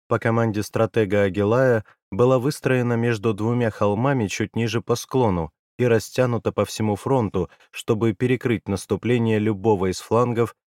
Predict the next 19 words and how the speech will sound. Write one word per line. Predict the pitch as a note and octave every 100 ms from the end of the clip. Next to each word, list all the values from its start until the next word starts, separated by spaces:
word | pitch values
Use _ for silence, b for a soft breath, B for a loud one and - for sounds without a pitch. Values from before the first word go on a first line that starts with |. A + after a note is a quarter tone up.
| -
превосходящей | B2 A#2 - A2+ G2+ C3+ - A#2+ G#2+
ее | G2+ G2
армии | G#2+ G#2 G2+ G2
союзников. | - A2+ A#2 G2 F2+ E2 E2+ - _ _ _ _ _ _ _
Эта | - C3+ C#3+ E3+
армия, | E3+ A2+ G#2
все-таки | F#2+ - A#2+ A#2 A#2+
соединившаяся | - B2 A#2 C3 C3 - G2+ F#2 -
неподалеку | G#2 G2+ G#2 G#2+ G#2+ F#2+ G2
от | F#2
Ферма, | - D3 C3+ B2+ b _ _
в | -
свою | - A#2 B2+ D#3
очередь | D3+ - C#3+ A#2+
была | A#2 A2
выстроена | G#2+ - - B2+ B2 B2
согласно | - G2 F#2+ G2 A#2
македонским | A2 - A#2 G2 F2+ G#2+ G2
традициям. | A#2+ A#2 A#2 - F#2 E2